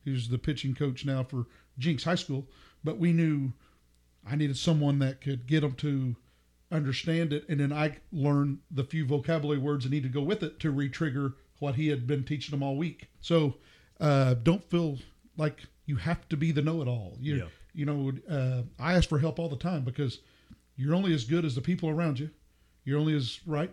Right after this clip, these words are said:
Speaker 1: you're only as strong as your weakest link. So
Speaker 2: Yeah.
Speaker 1: I wanted to make sure everything was covered, because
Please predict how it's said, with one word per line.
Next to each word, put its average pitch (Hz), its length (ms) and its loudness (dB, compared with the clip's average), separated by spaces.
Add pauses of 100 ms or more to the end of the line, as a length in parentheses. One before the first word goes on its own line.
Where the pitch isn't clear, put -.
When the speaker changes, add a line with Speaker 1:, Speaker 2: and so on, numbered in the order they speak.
Speaker 1:
you're 151 120 -4
only 151 160 -2
as 127 60 -2
strong 147 320 0
as 143 220 -6
your 131 140 -4
weakest 147 380 -2
link. 156 340 -4
So 151 140 -2
Speaker 2:
Yeah. 92 160 -4 (360)
Speaker 1:
I 131 160 -4
wanted 151 240 0
to 143 60 -2
make 147 180 -2
sure 147 320 -4
everything 147 400 -2
was 131 120 -4
covered, 156 320 -2
because 135 340 -2